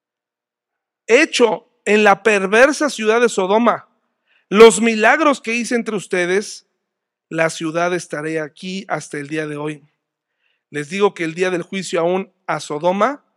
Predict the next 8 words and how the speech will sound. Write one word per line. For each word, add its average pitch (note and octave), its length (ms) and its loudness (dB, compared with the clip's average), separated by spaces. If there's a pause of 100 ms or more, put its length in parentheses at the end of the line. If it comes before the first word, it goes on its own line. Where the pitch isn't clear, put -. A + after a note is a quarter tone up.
(300)
le D3 220 -6
irá D#3+ 180 -4
mejor F3 540 -4 (840)
que C#3+ 100 -16
a C#3+ 40 -14
ustedes. C#3+ 600 -14 (1160)
Pidieron G3+ 380 -4
señales, A3+ 800 -8